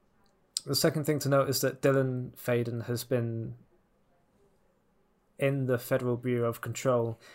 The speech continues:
They've kept him as a candidate to become director because I assume that director has to have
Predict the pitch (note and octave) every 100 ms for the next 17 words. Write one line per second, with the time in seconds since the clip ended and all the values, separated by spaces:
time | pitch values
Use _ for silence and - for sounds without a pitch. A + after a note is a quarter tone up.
0 | - - - C#3 C3 - F3 - C#3+ C3
1 | C3 - - D3 C#3+ C3+ C3 - C3 C3
2 | B2 C3 C3 B2+ B2+ A#2+ _ _ _ -
3 | - C3+ B2 B2+ C3 - - - C3+ _
4 | _ _ _ _ _ _ _ _ _ _
5 | - - _ - A#2+ A#2+ A2+ A#2 A#2+ -
6 | - _ _ _ _ A#2+ A#2 A#2 - C#3
7 | B2+ A#2 - A#2 A#2 A2+ A#2+ - B2 A#2+
8 | A#2 - A#2 C3 A#2+ A2+